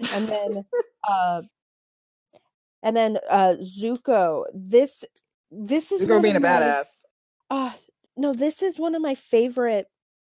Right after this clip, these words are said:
Speaker 1: moments. So, um, so, um, Zuko is just letting off, let, letting off, off, uh, off steam after, like, Zhao's, Zhao's people leave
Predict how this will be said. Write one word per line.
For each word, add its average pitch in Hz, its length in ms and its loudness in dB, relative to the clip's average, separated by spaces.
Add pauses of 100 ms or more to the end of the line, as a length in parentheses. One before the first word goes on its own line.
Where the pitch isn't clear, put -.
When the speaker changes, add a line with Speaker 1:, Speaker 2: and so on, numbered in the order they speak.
(260)
Speaker 1:
moments. 220 880 -6
So, 220 460 2
um, 202 520 -4 (580)
so, 240 260 0
um, 202 300 0
Zuko 226 580 -2
is 190 580 -4 (120)
just 175 380 -4 (360)
letting 196 340 0
off, 175 360 -4 (380)
let, 196 360 -4
letting 190 500 -4
off, 170 420 -8 (320)
off, 175 300 0 (180)
uh, 170 380 -4
off 170 300 -4
steam 175 360 -12
after, 170 480 -8
like, 165 300 -8
Zhao's, 165 800 -4 (400)
Zhao's 170 420 -4
people 180 640 -6
leave 160 420 -10